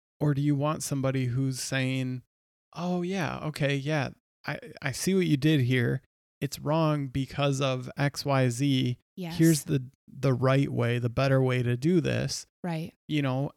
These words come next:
Speaker 1: and then applying that of, like, "Okay, what kind of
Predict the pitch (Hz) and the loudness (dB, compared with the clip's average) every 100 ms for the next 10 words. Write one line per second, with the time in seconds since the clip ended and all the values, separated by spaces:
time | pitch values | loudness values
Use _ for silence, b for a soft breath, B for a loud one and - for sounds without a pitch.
0 | _ 143 139 139 147 147 143 - _ _ | _ -2 -2 0 0 -2 -4 -8 _ _
1 | _ _ _ 135 - - 131 135 131 120 | _ _ _ -6 -4 -2 0 0 0 -2
2 | 120 131 - - 127 120 131 131 - _ | -2 -2 -4 -6 -4 -2 -4 -4 -10 _
3 | _ _ - 139 143 143 127 135 - - | _ _ -8 -6 0 0 0 -2 -4 -6
4 | 151 151 | -2 -2